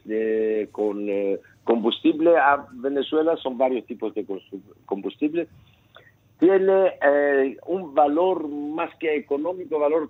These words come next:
político, en el sentido que Irán desafía a los Estados Unidos y Estados Unidos también ha sido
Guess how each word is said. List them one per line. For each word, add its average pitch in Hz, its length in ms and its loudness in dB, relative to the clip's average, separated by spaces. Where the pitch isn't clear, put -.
político, 139 600 -2
en 135 100 -4
el 147 140 -4
sentido 135 540 -6
que 117 380 0
Irán 135 600 0
desafía 127 680 0
a 131 120 4
los 143 140 0
Estados 143 380 0
Unidos 175 500 -2
y 214 300 -4
Estados 185 580 0
Unidos 180 600 -4
también 143 680 -4
ha 151 160 -6
sido 156 340 -2